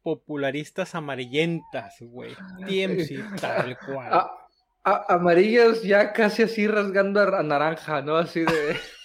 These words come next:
Speaker 1: <laughs> Sí, güey. Estos güeyes de T M C, güey, tienen a, y hago comillas con los dedos, reporteros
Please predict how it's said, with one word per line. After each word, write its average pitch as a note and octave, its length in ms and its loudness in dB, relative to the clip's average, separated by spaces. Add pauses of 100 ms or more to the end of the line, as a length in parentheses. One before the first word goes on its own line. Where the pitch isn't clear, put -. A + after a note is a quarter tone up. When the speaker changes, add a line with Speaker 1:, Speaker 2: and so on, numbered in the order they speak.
(220)
Speaker 1:
<laughs> - 600 -20
Sí, F#3+ 280 -4
güey. E3 180 -6 (260)
Estos C#4 400 2
güeyes C#4+ 240 -4
de G#3 120 0
T G#3+ 180 -4
M A3+ 120 0
C, D#3+ 280 -6
güey, C3+ 260 -10 (640)
tienen D4 760 0 (840)
a, D#3+ 680 2 (280)
y G3 160 0
hago G#3+ 260 0
comillas F#3 460 -4
con D#3 180 -6
los B2+ 200 -8
dedos, D#3+ 500 -6 (320)
reporteros E3+ 1500 -6